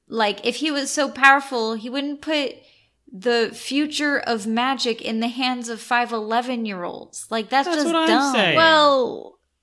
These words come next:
Speaker 3: uh, I mean, i-, in his defense, the book was in my father's possession.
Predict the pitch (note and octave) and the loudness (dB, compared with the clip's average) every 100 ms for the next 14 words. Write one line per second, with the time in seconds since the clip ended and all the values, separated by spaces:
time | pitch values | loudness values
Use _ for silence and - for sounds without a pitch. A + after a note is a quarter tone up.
0 | _ - F2+ C4 C4 - - _ _ _ | _ -16 -12 -10 -10 -12 -16 _ _ _
1 | _ _ _ - C4+ C#4+ C4 A3+ - _ | _ _ _ -6 2 4 2 0 -10 _
2 | _ - _ - - - E4+ - F4+ E4 | _ -20 _ -20 -8 4 4 6 4 6
3 | E4+ B3 B3 C4+ C4+ A3+ - G#3 B3 - | 6 6 2 6 6 6 2 4 2 2
4 | G#3+ A3+ A3+ G3+ - - G#3+ G3+ G3 F#3+ | 4 6 6 4 -4 -4 -2 0 0 -2
5 | F#3 - - A3 A3+ G3 F#3 - G3 G3+ | -6 -8 2 4 4 0 -6 -12 -8 -6
6 | - - D2+ D2 A3 | -6 -8 -10 -10 -10